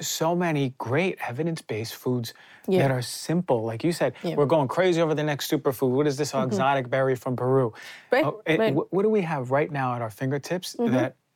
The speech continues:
Speaker 1: can make a big difference for the viewers and listeners if they just intervene it right now?
Speaker 2: So you remember when I walked in, I said, "Please finish your, your lunch," 'cause that's, like, really important.
Speaker 1: Yeah.
Speaker 2: Um, and, you know, what I noticed was that you had a lot of, like, delicious leafy greens. And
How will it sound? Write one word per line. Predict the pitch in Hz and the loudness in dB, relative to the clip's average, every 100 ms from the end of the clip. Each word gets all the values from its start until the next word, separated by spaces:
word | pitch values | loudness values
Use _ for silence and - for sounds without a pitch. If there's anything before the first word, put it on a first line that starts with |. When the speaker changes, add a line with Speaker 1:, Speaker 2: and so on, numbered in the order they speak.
| - | -14
Speaker 1:
can | - 131 | -6 -2
make | 139 | -2
a | 113 | -4
big | 101 143 139 | -2 -2 0
difference | 131 - 117 | -2 -4 -10
for | - | -8
the | 113 | -6
viewers | 117 120 113 | -4 -4 -4
and | |
listeners | 123 123 160 - - | -8 -6 -8 -8 -10
if | 120 | -6
they | 127 | -4
just | 117 120 - | -2 -4 -6
intervene | 120 113 117 113 | -10 -6 -6 -6
it | 113 | -8
right | 120 | -12
now? | 117 104 - _ _ _ | -14 -16 -18 _ _ _
Speaker 2:
So | - 214 | -2 2
you | 196 | 4
remember | 202 180 196 | 6 6 6
when | 185 185 | 4 4
I | 180 | 6
walked | 180 170 196 | 4 2 0
in, | |
I | 165 | 0
said, | 170 185 190 | 2 -2 0
"Please | 190 156 | 0 0
finish | 175 165 - | 2 2 2
your, | 165 160 - | 4 4 2
your | 165 | 0
lunch," | 160 151 - | 0 -4 -4
'cause | 170 | 2
that's, | 165 - - | 2 2 0
like, | 156 175 | 0 4
really | 180 165 | 4 6
important. | 165 185 175 170 160 - | 4 4 2 2 -2 2
Speaker 1:
Yeah. | 131 160 175 180 | 4 6 6 4
Speaker 2:
Um, | 190 190 - | 2 0 2
and, | 202 196 202 196 | 4 6 6 4
you | 214 | 2
know, | 202 190 190 208 | 4 4 4 4
what | 196 | 6
I | 196 | 6
noticed | 202 262 349 175 - 190 | 4 4 4 2 0 0
was | 180 - | 0 2
that | 175 160 165 - | 4 4 0 -4
you | 185 180 | -2 0
had | 147 165 170 175 - | 0 2 2 0 -2
a | |
lot | 170 170 170 | 4 6 4
of, | - | 2
like, | 165 156 | -2 0
delicious | 170 160 - - 147 | 0 0 -2 -6 -4
leafy | 147 170 | -2 -2
greens. | 175 220 220 156 - - | 0 -2 0 -2 -4 0
And | 175 175 | 2 2